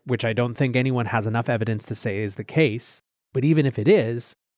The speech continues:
so many companies are going in with so much treasury. So many investors are going in with so much dry powder. It's hard for me to see how it has that same dynamic of a long winter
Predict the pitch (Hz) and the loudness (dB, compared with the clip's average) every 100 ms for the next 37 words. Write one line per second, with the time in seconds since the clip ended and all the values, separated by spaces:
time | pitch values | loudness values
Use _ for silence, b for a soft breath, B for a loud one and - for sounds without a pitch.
0 | _ - - - 190 202 208 160 175 175 | _ -16 -4 2 6 6 4 4 4 4
1 | 160 - 156 156 147 107 113 - 131 143 | 2 0 0 2 0 -2 -6 -4 0 4
2 | 147 143 143 139 127 - - - 156 170 | 4 4 2 2 0 0 -6 0 2 4
3 | 165 151 147 151 - - - 147 160 135 | 4 2 0 -2 -8 -14 -2 4 4 4
4 | 92 - - _ _ _ _ - 147 160 | -2 -6 -16 _ _ _ _ 2 4 6
5 | 165 156 180 202 - 120 98 117 143 147 | 6 6 4 2 0 -4 -4 0 4 4
6 | 143 143 139 - - 165 175 165 - 156 | 4 4 2 2 2 4 4 0 0 2
7 | 170 - - 202 180 - - _ _ _ | 4 2 0 0 0 -6 -20 _ _ _
8 | - - 185 202 220 202 170 - 175 143 | -14 -4 2 2 4 2 2 0 -4 -4
9 | - 131 147 143 - 123 131 135 123 - | -2 0 0 0 -2 -2 0 -2 -4 -2
10 | - 143 139 127 117 131 147 117 - 110 | 0 0 2 0 2 2 2 0 -2 -6
11 | 104 117 135 117 113 156 - 92 - | -2 0 0 0 0 0 -2 -8 -12